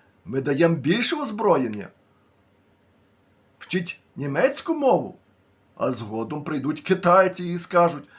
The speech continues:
"Вчіть нашу мову, бо ми вас одягаємо, більше всього в світі вироблено в Китаї" і так далі. Аргументи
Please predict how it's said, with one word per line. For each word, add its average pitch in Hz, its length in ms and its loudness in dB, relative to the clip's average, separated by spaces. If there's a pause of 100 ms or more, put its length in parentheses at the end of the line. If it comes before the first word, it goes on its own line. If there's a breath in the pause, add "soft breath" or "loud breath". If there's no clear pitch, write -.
(240 loud breath)
"Вчіть - 640 -2 (140)
нашу 165 460 2
мову, 123 520 0 (480)
бо 127 100 -4
ми 165 180 2
вас 151 320 0
одягаємо, 170 840 2 (520 soft breath)
більше 170 360 -2
всього 160 400 0
в 131 60 -8
світі 170 340 -4
вироблено 127 580 0
в 104 100 -14
Китаї" 233 640 2
і - 80 -8
так 180 260 -6
далі. 104 300 -2 (2000)
Аргументи 147 840 -2